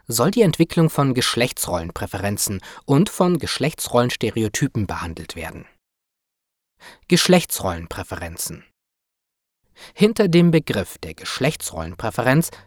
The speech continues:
verbirgt sich vor allem die Bevorzugung beziehungsweise Ablehnung von Geschlechtsrollenmerkmalen, aber auch die Höherbewertung von Geschlechtsrollenmerkmalen. Man geht dabei davon aus,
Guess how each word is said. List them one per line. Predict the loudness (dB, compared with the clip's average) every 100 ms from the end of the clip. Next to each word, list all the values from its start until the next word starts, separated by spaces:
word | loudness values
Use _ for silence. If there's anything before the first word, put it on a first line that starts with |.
| _
verbirgt | -4 0 0 -2
sich | -6 -4
vor | -2
allem | 2 2
die | 0
Bevorzugung | -4 -2 2 2 2 -6 -8 -12 -16 -20 -20 -16
beziehungsweise | -2 2 4 4 4 4
Ablehnung | 2 -2 -8 -10 -14
von | -14 -16 -12
Geschlechtsrollenmerkmalen, | -10 -6 -6 -6 -10 -8 -8 -8 -10 -10 -10 -12 -16 -20 -20 _ 0
aber | 2
auch | 4 2
die | 2 2
Höherbewertung | 6 8 6 2 -10 -12 -12 -12
von | -10 -10 -8
Geschlechtsrollenmerkmalen. | -8 -8 -10 -10 -10 -8 -10 -10 -14 -14 -16 _ _ _ _ -20 -20 -12 4
Man | 8 8
geht | 6 2 2
dabei | 2 2 2
davon | -2 -4
aus, | -2 0 0